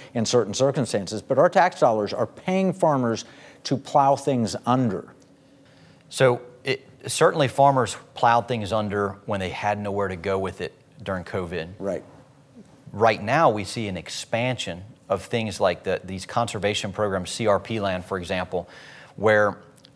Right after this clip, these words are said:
Speaker 2: a farmer is able to get paid to not farm certain acreage.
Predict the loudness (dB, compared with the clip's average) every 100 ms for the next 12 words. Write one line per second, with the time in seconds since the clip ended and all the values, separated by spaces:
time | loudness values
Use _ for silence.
0 | -2 2 6 6 4 0 0 0 -2 -4
1 | -2 -2 -4 -6 -6 -8 -2 0 0 -4
2 | -8 -6 0 0 0 -2 0 2 2 -2
3 | -8 -20 _ _ -8 -4 -4 -4 -6 -6
4 | -8 -10 -12